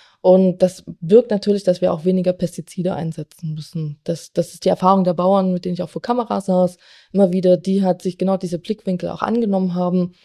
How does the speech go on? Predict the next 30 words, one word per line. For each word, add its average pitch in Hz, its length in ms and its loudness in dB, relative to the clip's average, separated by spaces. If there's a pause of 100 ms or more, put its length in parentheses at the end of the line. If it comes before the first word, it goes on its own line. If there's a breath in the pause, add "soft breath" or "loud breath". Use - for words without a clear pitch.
(380 soft breath)
den 185 100 2
Boden 208 340 4
und 170 360 -2
wie 185 200 -2
wir 185 120 0
den 175 160 -6
Boden 180 420 -2 (640)
füttern 214 720 -4 (500 soft breath)
oder 170 140 2
auch - 80 -4
die 175 100 -10
Pflanze 208 340 -2
füttern, 180 400 2
wenn 170 100 -2
wir 175 60 -2
das 196 140 -4
anders 185 300 -4
angehen, 220 720 0 (340 soft breath)
dass - 380 0
sich 175 220 -4
dann 180 260 -4
dieser 170 200 -4
ganze 208 300 -4
Input, 247 500 -2
den 180 260 0
die 175 280 -6
grüne 196 300 0
Revolution 185 460 -2
auch - 140 -6
mit 196 240 -6